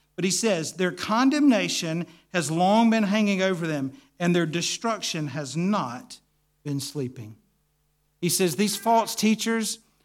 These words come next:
have a destructive message. They have deceptive methods,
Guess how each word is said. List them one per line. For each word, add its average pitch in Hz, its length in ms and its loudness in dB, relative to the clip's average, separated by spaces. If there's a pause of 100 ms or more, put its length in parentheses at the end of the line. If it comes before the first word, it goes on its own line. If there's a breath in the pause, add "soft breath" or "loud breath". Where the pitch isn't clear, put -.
have 196 160 2
a 170 80 0
destructive 185 840 2
message. 180 680 0 (460 soft breath)
They 175 80 -2
have 175 240 0
deceptive 185 680 0
methods, 156 680 4